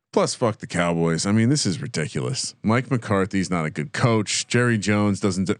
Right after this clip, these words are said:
deserve any of this. How does this end, Sean? We need it to end. I, I don't wanna have a, a long Cowboys success sweat. I want this to be over. I, I'm done. I'm, I'm ready to be.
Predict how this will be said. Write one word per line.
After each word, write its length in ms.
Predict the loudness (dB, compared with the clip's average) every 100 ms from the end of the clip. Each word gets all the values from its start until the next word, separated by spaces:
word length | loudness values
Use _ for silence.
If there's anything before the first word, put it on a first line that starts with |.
| 0
deserve 380 | 0 2 0
any 320 | 0 2 4 2
of 80 |
this. 460 | 2 2 0 -2 -6 -10 _ _ _ _ _ _ -20 -10 0
How 220 | 2 4
does 180 | 2 0
this 180 | -4 -4
end, 220 | -4 -4
Sean? 340 | -2 -2 0
We 140 | 2 4
need 160 | 2
it 80 | 2
to 120 | 0
end. 320 | 0 2 2 2
I, 140 | 2
I 20 |
don't 200 | 2 2
wanna 260 | 2 2 2
have 220 | 2 2
a, 220 | 0 2
a 40 | 2
long 440 | 4 4 4 0
Cowboys 720 | 2 2 2 2 2 2 0
success 500 | 0 0 0 0 0
sweat. 380 | 0 -2 -4 0
I 60 |
want 240 | 2 2 2
this 120 | 0
to 80 | 0
be 160 | 2 2
over. 360 | 2 -2 -2
I, 160 | 0 0 2
I'm 200 | 2 4
done. 360 | 2 2 0 0
I'm, 240 | 0 2
I'm 220 | 2 4
ready 220 | 4 4 2
to 60 |
be. 200 | 2 2